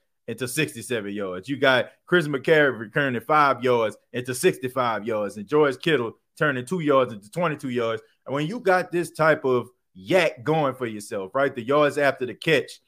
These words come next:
you know, I mean, how could you lose? But you have to give Kyle Shanahan credit because he put this guy in this position, and he got these playmakers around him, and they're making plays. And not to mention on defense. The defense,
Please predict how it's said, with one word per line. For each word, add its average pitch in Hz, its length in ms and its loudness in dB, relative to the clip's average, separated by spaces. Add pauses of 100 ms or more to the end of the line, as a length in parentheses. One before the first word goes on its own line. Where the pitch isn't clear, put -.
(420)
you 139 140 -2
know, 147 160 4
I 139 140 0
mean, 147 500 -6
how 165 200 0
could 170 200 -8
you 151 160 -6
lose? 170 440 0 (180)
But 131 200 -4
you 151 100 0
have 156 220 2
to 156 60 -6
give 143 220 0
Kyle 147 240 4
Shanahan 131 480 -2
credit 151 420 0
because 123 460 0 (320)
he 165 480 -6 (260)
put 165 200 -2
this 139 160 -4
guy 131 240 2
in 127 80 -4
this 127 120 -6
position, 123 640 -6
and 117 120 -10
he 123 160 -8
got 135 240 0
these 131 180 -8
playmakers 127 540 -2
around 131 400 0
him, 117 240 -6 (380)
and 135 520 0
they're 135 220 2
making 139 360 -2
plays. 147 460 0 (220)
And 135 120 0
not 165 200 4
to 156 60 -2
mention 151 300 -2
on 131 220 0
defense. 113 460 -6
The 104 120 -12
defense, 151 600 -4